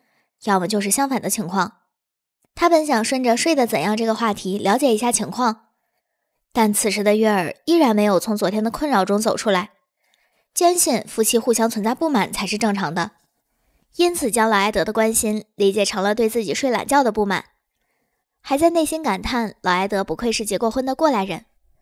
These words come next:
随后下定决心，也必须装出不满的样子，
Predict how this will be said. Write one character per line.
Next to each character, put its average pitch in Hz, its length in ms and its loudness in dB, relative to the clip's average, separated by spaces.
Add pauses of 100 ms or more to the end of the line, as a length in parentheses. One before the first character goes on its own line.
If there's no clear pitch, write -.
(540)
随 311 200 2
后 359 100 4
下 339 160 2
定 269 160 -2
决 233 160 0
心， 277 340 -6
也 190 120 -2
必 285 160 -4
须 240 120 -4
装 214 180 -2
出 226 140 -6
不 233 120 -6
满 190 140 -2
的 165 100 -6
样 202 220 -2
子， - 280 -8